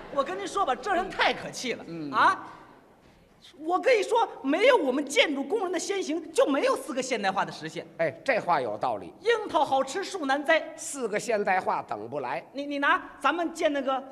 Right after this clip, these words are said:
Speaker 1: 钢铁那工业基地。
Speaker 2: 那需要建筑工人。
Speaker 1: 现代化的城市。
Speaker 2: 需要建筑工人。
Speaker 1: 科学家的实验室。
Speaker 2: 需要建筑工人。
Speaker 1: 卫星飞船上天。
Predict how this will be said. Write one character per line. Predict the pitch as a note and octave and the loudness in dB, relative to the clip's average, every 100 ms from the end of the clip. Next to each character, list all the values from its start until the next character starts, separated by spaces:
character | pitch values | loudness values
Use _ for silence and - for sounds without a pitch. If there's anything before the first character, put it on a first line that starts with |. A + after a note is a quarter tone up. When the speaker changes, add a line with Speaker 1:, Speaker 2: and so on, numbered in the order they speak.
| - - | -10 0
Speaker 1:
钢 | E4+ D#4+ | 2 2
铁 | C#4 | -2
那 | C4 | -2
工 | D4 E4+ | 0 -2
业 | C#4+ | -2
基 | F4 | -2
地。 | D#4+ C#4+ - | -2 -4 -6
Speaker 2:
那 | G#3 | -6
需 | F3+ - C4 | -6 -8 0
要 | A#3 G#3 | 2 2
建 | A3 F#3+ | 0 0
筑 | D#3 | -2
工 | C3+ D#3+ D3 | -4 -4 -4
人。 | C3 - | -6 -8
Speaker 1:
现 | - E4+ | -2 0
代 | D#4+ | 2
化 | D#4+ D#4 | 4 4
的 | C#4 | 2
城 | C#4 D#4+ | 0 0
市。 | D4 C#4 - | 0 -2 -6
Speaker 2:
需 | - - B3 | -14 -10 0
要 | G#3+ F#3 | 2 0
建 | F#3 G3 D3 | -2 -4 -4
筑 | C3+ | -6
工 | B2+ C#3 | -6 -4
人。 | B2 | 0
Speaker 1:
科 | E4 | 0
学 | E4+ | 2
家 | E4+ E4+ | 2 2
的 | |
实 | D#4+ E4+ | 0 -2
验 | D#4 | -2
室。 | B3 A3 D4 - | -2 0 0 -2
Speaker 2:
需 | - - A#3 | -16 -12 -2
要 | G#3 F3 | 2 2
建 | E3+ F#3 D3 | 0 -2 -2
筑 | C3 | -6
工 | B2 B2+ | -6 -6
人。 | A2+ C#4 | -4 0
Speaker 1:
卫 | D4 | 0
星 | E4 | 0
飞 | D#4+ E4+ | -2 0
船 | D#4 | 0
上 | D#4+ D4 | 0 2
天。 | D#4+ | 0